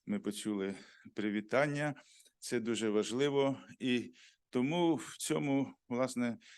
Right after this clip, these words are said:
і сенс нашої співпраці Української асоціації зовнішньої поли-, політики, яка об'єднує, е, багатьох екс-дипломатів, е, і є однією, можливо, єдиною громадською організацією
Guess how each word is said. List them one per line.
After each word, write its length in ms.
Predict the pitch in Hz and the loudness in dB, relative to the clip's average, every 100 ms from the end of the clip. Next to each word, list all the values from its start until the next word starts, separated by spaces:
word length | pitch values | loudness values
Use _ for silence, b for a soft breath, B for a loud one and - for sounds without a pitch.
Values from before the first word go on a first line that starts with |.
| - | -10
і 120 | - 117 | -4 -2
сенс 460 | - 151 147 - | 2 2 2 0
нашої 420 | 123 131 131 120 | 0 0 0 -4
співпраці 880 | 110 - 104 - 135 135 139 156 - | -4 -4 -6 -4 -2 -2 -4 -4 -6
Української 400 | 110 117 107 113 | -4 -4 -4 -8
асоціації 500 | 104 101 117 104 107 | -10 -4 -2 -2 -2
зовнішньої 500 | 95 104 101 - 95 | -2 -2 -2 -6 -10
поли-, 220 | - 135 | -6 -6
політики, 640 | - - 127 - 165 160 - B B - | -6 -4 -4 -2 -4 -4 -6 B B -10
яка 300 | 135 135 143 | -8 -2 -2
об'єднує, 600 | 139 139 127 131 123 117 113 | 0 -2 0 0 -2 -2 -2
е, 260 | 113 117 | 0 0
багатьох 680 | 107 113 113 104 113 110 - | 0 -2 -4 -2 -4 -4 -4
екс-дипломатів, 1040 | 107 110 - - 110 - 107 110 107 110 101 B B _ - | -2 -2 -4 -8 -8 -4 -2 -2 -2 -6 -8 B B _ -8
е, 320 | 98 95 98 98 95 - | -6 -4 -6 -10 -16 -10
і 320 | 98 95 101 98 | -6 -4 -2 -2
є 220 | 101 101 | -2 -2
однією, 560 | 95 95 101 101 92 - b b _ - | -4 -4 -4 -4 -6 -12 b b _ -16
можливо, 320 | 101 90 95 | -12 -8 -4
єдиною 580 | 92 90 117 110 107 101 - _ | -4 -2 0 0 0 -2 -8 _
громадською 760 | 95 92 95 101 98 - 104 | -12 -8 -4 -4 -4 -6 -4
організацією 760 | 98 95 95 104 101 - 95 | -2 -4 -4 -4 -4 -6 -8